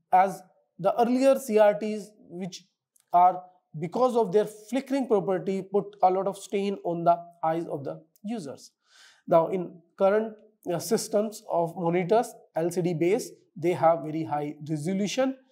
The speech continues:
and they emit less radiation. Now, basically, uh, these monitors are again being defined based on the type of connections they have, because the earlier systems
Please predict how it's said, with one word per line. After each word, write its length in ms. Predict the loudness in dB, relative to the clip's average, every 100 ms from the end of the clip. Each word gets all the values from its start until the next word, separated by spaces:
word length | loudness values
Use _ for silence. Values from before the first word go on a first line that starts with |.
| _ _
and 220 | 2 2 2
they 100 | 2
emit 320 | 2 0 -6 _ _
less 320 | 2 2 2 -8 _
radiation. 720 | -4 -2 0 0 -2 -6 -14 -20 _ _ _ _ _ _ _
Now, 340 | 4 4 0 -4
basically, 720 | -2 0 2 2 2 0 -6 -4
uh, 220 | 0 0 0
these 340 | 2 2 0 -2
monitors 760 | 2 2 2 0 2 2 0 2
are 200 | 2 2
again 340 | -4 -4 -2
being 200 | -4 -4
defined 420 | -4 -2 -2 0
based 260 | 0 -2 -2 -4
on 220 | -2 0
the 80 | 0
type 300 | 2 0 -2
of 120 | -6
connections 560 | -4 -4 -4 -4 -4
they 100 | -4
have, 260 | -4 -4 -4 -8 _ _ _
because 300 | 2 2 2
the 120 | 0 0
earlier 420 | 0 0 0 -2 -6 -16 _ -8
systems 600 | -4 -4 -2 -2 -4